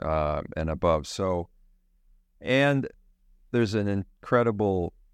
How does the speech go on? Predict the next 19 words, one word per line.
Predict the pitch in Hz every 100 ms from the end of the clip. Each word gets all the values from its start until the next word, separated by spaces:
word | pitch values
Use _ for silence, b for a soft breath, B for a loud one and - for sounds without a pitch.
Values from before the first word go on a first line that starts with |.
| - -
desire, | - 101 87 101 104 104 90
I'd | 85 82
say, | - 95 85 80
for | - - 90 87 82 80 - -
the | 87
technology | - 95 85 87 87 87 -
because | 80 90 - - 95 87 - - _ _ _ _ _ _ _ _ _ -
it's | 127 -
not, | 117 120 139 - _ _ _ _ _ _
it's | - 107
very | 123 170
different | 151 170 - 131 -
than | 113 107
when | 104
it | 101
was | 98
a | 98
dealer, | 90 101 98 90 85 82
uh, | - 82 80 76 73